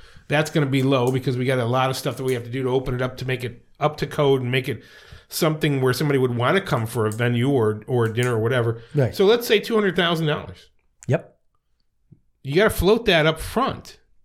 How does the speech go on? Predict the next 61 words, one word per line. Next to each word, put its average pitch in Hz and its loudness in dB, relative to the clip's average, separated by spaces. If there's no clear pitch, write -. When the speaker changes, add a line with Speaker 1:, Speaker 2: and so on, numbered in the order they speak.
Speaker 1:
before 165 2
you 175 2
make, 165 0
and 165 -2
so - 0
all 185 4
these 214 0
people, 175 0
I, 143 2
I, 123 -6
I 131 -2
love 143 0
these 131 -8
people 127 -2
who 117 0
are 110 0
like, 107 -2
"Oh, 147 0
no, 113 -8
the 92 -10
golf 180 -2
course 165 -2
made 151 2
money." 147 0
It's - -8
like, 117 -6
okay, 139 -2
so 139 0
what 160 2
you're 165 4
gonna 175 2
tell 190 0
me 175 0
is 135 0
we 143 -2
gotta 170 0
pay 180 0
the 156 -2
two 190 0
hundred 151 -2
thousand, 151 0
and 147 2
then 147 4
as 143 0
soon 214 2
as 170 2
the, 156 -2
as 143 2
the 131 0
restaurant 156 2
<laughs> - -
starts, 123 -2
you're 180 2
gonna 190 2
take 165 0
every 175 2
bit 160 2
of 123 -6
profit 165 2
and 117 -8
say, 120 0